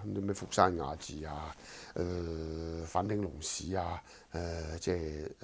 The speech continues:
竹野內豐啊，呢啲咧全部都好高嘅喎，啊，就算你木村拓哉都唔矮㗎，係嘛？咁即係冇咁高啦，但係都，都，都偏高嘅。咁你都即係睇，即係係嘅喎，你唔可以叫人倭奴咯，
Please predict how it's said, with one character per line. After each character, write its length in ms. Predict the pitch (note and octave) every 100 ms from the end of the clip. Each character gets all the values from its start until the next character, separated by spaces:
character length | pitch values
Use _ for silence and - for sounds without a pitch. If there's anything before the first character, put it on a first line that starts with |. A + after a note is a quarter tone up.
| D2 D2+ D#2+ D2+ D#2 - -
竹 160 | C3 B2
野 100 | G2+
內 100 | F2+
豐 380 | F2 A#2+ A2+ F#2+
啊， 140 | F2+
呢 60 | G2+
啲 180 | G#2 A2
咧 120 | A2 - - -
全 160 | -
部 120 | E2 F#2
都 100 | G2+
好 60 | F#2 F#2
高 100 | G#2+
嘅 160 | G2 F2 C#2+ C2 - - - -
喎， 60 |
啊， 80 | F2+ - -
就 140 | - F#2
算 180 | G#2
你 80 | F2+
木 160 | G2 G2+
村 200 | - A#2
拓 180 | G2 F#2
哉 180 | - A2
都 100 | A2
唔 120 | F#2+ C#2+
矮 160 | D#2 -
㗎， 240 | E2 F#2+
係 240 | - - A2+
嘛？ 140 | B2+ - - - -
咁 480 | D#3 E3 F3 F3 F3
即 100 | F3
係 60 | C3
冇 120 | G#2
咁 200 | A2 B2
高 200 | C3+ D#3
啦， 100 | D3+
但 120 | A#2 F#2
係 40 |
都， 200 | G#2 A2 -
都， 100 | C3 A2+
都 100 | A#2
偏 360 | - B2 G#2+
高 120 | G2 G2
嘅。 200 | F#2 -
咁 320 | C#3 G#3 C3+
你 80 | B2+
都 100 | C#3+
即 100 | C#3
係 60 | G2
睇， 320 | - D#2+ - - - - - - -
即 80 | -
係 60 | A#2
係 180 | - D2+
嘅 140 | F2
喎， 340 | E2+ E2 E2
你 80 | E2
唔 80 | F2+
可 120 | E2+
以 60 | A2
叫 140 | - D#2+
人 100 | C2+
倭 220 | A2 G#2+
奴 240 | F2+ -
咯， 300 | E2+ F#2 F2+